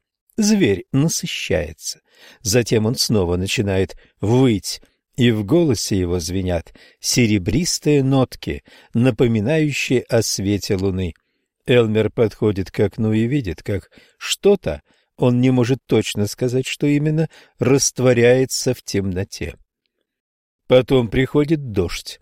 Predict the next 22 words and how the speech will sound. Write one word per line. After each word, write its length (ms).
Он 240
барабанит 580
по 140
стеклам, 600
а 160
Элмер 500
и 80
Алиса, 560
обнявшись, 580
сидят 440
на 80
кровати, 560
включив 720
везде 580
свет. 500
Дождь 440
холодный. 640
Это 300
первый 460
в 100
нынешнем 640
году 360